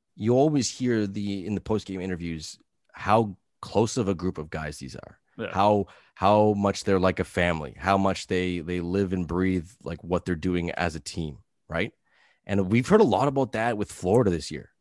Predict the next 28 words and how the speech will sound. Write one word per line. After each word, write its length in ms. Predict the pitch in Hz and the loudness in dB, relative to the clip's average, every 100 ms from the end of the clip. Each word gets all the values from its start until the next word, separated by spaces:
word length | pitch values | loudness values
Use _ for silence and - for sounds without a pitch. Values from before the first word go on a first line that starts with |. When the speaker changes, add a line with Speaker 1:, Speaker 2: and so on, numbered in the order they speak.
| - | -6
Speaker 1:
And 100 | 92 | -4
I 40 | |
Speaker 2:
Yeah. 60 | 92 | -2
Speaker 1:
think 160 | 127 120 | -4 -2
they 80 | 151 | -2
have 200 | 156 107 | -2 0
really 200 | 117 131 | 0 0
something 340 | - 107 110 | -2 -2 -2
special. 380 | - 107 104 95 | -4 -6 -4 -4
I 60 | |
think 200 | 90 113 117 | -4 -4 -4
that 120 | 107 | -2
locker 360 | 90 101 - | 2 2 2
room, 180 | 117 104 - - - _ | -2 -2 -4 -20 -20 _
you 120 | - | 2
know, 240 | 110 104 104 | 4 4 0
Keith 240 | - 170 - | -6 -8 0
Yandle 320 | 120 135 120 | 2 4 4
being 160 | 113 113 | 4 2
in 80 | |
the 60 | 110 | 2
lineup 380 | 98 104 127 98 | 2 2 2 2
every 180 | 92 92 | 0 -2
game, 260 | 85 92 | -2 -2
I 60 | 92 | -2
think 240 | 87 101 | -4 -4
is, 180 | 98 90 | -2 -4
is 360 | - 95 85 - | -2 -2 -2 -6